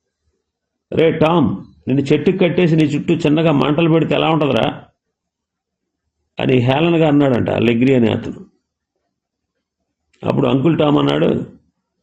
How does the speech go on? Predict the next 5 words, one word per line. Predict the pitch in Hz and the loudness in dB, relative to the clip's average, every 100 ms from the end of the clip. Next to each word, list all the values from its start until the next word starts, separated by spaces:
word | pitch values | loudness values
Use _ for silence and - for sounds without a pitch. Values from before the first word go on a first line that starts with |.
| _ _ _ _ _ _ _ | _ _ _ _ _ _ _
"అయ్యా, | 82 135 175 | -2 0 2
నువ్వు | 175 143 | 2 2
భయంకరమైన | 131 156 170 190 185 180 | 2 0 0 0 2 2
పనులు | 165 170 175 | 2 2 2
చేయగల-, | 165 165 170 165 151 131 | 2 2 2 2 2 0